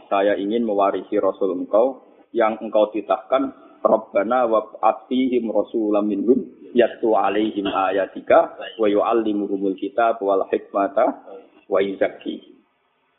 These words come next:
Bahwa Rasul Muhammad itu disifati Quran itu hanya tentang ngajarnya. Seorang Rasul itu apa?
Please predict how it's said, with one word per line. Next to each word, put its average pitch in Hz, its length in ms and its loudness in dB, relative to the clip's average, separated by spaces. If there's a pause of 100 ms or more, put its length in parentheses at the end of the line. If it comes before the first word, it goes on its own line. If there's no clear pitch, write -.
(180)
Bahwa 113 400 2
Rasul 123 240 0
Muhammad 123 560 0
itu 175 140 2
disifati 135 580 0
Quran 135 400 0
itu 165 160 0
hanya 127 240 2
tentang 139 320 0
ngajarnya. 127 720 -2
Seorang 143 400 2
Rasul 143 400 0
itu 160 80 -4
apa? - 720 -4